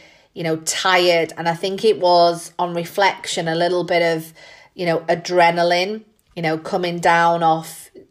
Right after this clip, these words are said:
you know, adrenaline and ad-, and adjusting, because I am an extrovert.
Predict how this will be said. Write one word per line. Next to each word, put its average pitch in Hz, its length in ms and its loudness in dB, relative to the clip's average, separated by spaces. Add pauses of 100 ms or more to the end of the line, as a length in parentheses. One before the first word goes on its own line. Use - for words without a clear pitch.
you 170 100 -8
know, 160 120 -2
adrenaline 170 720 2
and 190 180 0
ad-, 190 300 -2
and 196 160 0
adjusting, 196 680 -2
because 165 280 -6
I 185 140 4
am 190 240 4
an 180 60 -2
extrovert. 180 1080 0